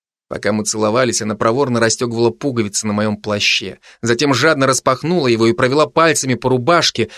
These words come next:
по ремням портупеи, кобуры, по застежкам и пуговицам, после чего нежно обхватила ладонью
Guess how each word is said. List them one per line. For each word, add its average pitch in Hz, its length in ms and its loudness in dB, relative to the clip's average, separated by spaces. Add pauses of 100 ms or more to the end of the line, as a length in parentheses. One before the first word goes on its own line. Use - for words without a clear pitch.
по - 60 -4
ремням 135 340 0
портупеи, 147 640 2
кобуры, 151 580 2 (200)
по 107 80 -2
застежкам 120 680 -2
и 120 60 0
пуговицам, 120 680 -2 (240)
после - 260 -6
чего 101 200 -2
нежно 113 460 -2
обхватила 110 480 -2
ладонью 113 580 2